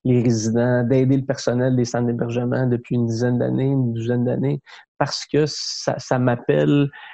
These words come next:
comme, comme personne, comme être humain. Puis je pense que c'est ce qui m'a drivé à trouver des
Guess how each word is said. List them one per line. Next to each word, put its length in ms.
comme, 460
comme 220
personne, 520
comme 200
être 260
humain. 280
Puis 140
je 40
pense 180
que 80
c'est 180
ce 100
qui 100
m'a 320
drivé 1000
à 100
trouver 400
des 120